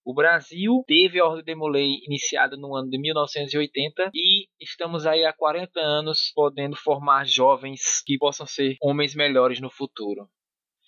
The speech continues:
E se você tem interesse de saber mais sobre a Ordem Demolei, pesquise, a internet tá aí pra isso. Busque o site do Supremo Conselho Demolei Brasil no site demoleibrasil ponto org ponto B R.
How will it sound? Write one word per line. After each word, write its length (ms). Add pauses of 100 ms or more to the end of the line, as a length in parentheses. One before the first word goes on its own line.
E 80
se 180
você 580
tem 140
interesse 580
de 120
saber 440
mais 360
sobre 220
a 40
Ordem 200
Demolei, 480
pesquise, 460
a 20
internet 400
tá 80
aí 100
pra 200
isso. 280 (120)
Busque 260
o 60
site 480
do 100
Supremo 400
Conselho 380
Demolei 280
Brasil 480 (520)
no 60
site 360
demoleibrasil 720
ponto 360
org 260
ponto 260
B 80
R. 300